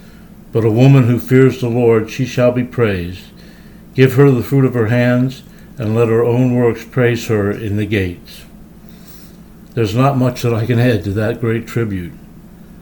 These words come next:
The godly woman in the marriage relationship gives herself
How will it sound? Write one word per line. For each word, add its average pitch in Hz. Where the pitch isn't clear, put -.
The 110
godly 131
woman 123
in 117
the 107
marriage 117
relationship 113
gives 120
herself 120